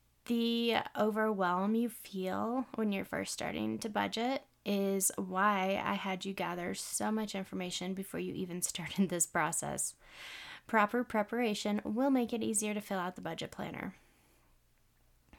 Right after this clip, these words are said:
Um, you need to also account for retirement savings. So when you're creating a budget, you list your income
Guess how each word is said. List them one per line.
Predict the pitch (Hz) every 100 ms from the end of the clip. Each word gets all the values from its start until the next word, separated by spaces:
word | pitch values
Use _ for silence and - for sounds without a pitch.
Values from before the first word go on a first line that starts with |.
| - - - -
Um, | 185 180 180
you | 196
need | 214 214
to | 233 -
also | 190 190 -
account | - 208 196 196
for | -
retirement | 214 107 - - 208 -
savings. | - 90 180 - - - _ - - - - - -
So | 233
when | 240 240
you're | 226 226 233 - - 196 -
creating | - 208 214 214
a |
budget, | 175 170 202 226 240 - _ _ _
you | 214 220 214
list | 190 208 220 -
your | 226
income | 208 208 202 202 202